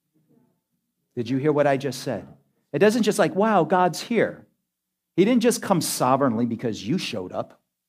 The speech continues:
He did it because it's built. It's built in your mindset when you come into the house of God.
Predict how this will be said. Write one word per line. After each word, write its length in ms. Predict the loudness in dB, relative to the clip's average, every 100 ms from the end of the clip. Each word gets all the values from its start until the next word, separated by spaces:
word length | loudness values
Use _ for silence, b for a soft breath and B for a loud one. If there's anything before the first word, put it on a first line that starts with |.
| _ _ _ _
He 140 | -4 2
did 180 | 4
it 120 | 4 2
because 320 | -2 -2 -2
it's 160 | -8
built. 680 | -12 -18 0 0 0 -8 -18 -20 _ _ _ _ _
It's 180 | -10 -10
built 500 | -2 4 4 2 -4
in 220 | -2 0
your 180 | 4 4
mindset 800 | 4 2 2 2 2 -2 -4 -4
when 140 | -6
you 80 | -6
come 380 | -8 -8 -6 -6
into 200 | -8 -10
the 80 | -12
house 280 | -14 -16 -16
of 100 | -18
God. 280 | -18 -20